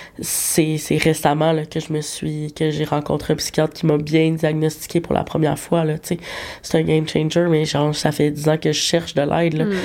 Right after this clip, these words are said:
Speaker 1: puis que c'est difficile de trouver de l'aide, puis que je suis sur des listes d'attente,
Speaker 2: Ouais,
Speaker 1: puis
Speaker 2: ouais.
Speaker 1: que
Speaker 2: <laughs> C'est
Speaker 1: je suis
Speaker 2: ça.
Speaker 1: pas bien diagnostiquée, puis que, ah non, fait que c'est tellement difficile, là, faut tellement que, que tu te mettes dehors, mais comme,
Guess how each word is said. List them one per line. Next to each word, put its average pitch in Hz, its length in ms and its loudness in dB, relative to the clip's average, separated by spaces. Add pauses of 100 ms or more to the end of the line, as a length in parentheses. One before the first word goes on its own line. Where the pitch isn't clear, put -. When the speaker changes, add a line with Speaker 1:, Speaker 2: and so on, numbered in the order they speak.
(320)
Speaker 1:
puis - 100 -4
que 147 200 2
c'est 151 180 -2
difficile 170 480 2
de 160 80 4
trouver 156 280 0
de 151 60 2
l'aide, 170 340 4
puis - 120 -12
que 156 200 2
je - 80 -4
suis - 180 -2
sur - 160 -4
des 151 120 2
listes 156 180 2
d'attente, 185 560 2
Speaker 2:
Ouais, 175 120 2
Speaker 1:
puis 190 80 2 (100)
Speaker 2:
ouais. 202 60 2
Speaker 1:
que - 20 -2
Speaker 2:
<laughs> 170 480 -2
C'est 160 300 4
Speaker 1:
je 160 60 -4
suis - 220 -4
Speaker 2:
ça. 151 60 -4
Speaker 1:
pas 156 120 2
bien 156 180 2
diagnostiquée, 196 1120 4
puis - 160 -4
que, 170 240 6
ah 175 280 4
non, 185 340 2
fait 170 240 0
que 156 220 2
c'est 160 340 0 (560)
tellement 202 340 4
difficile, 190 520 -2
là, 185 140 2
faut 175 200 0
tellement 170 480 2
que, 156 640 0 (920)
que - 220 0
tu - 200 -4
te - 80 -4
mettes 165 180 4
dehors, 170 400 2
mais 156 240 0
comme, 151 380 -2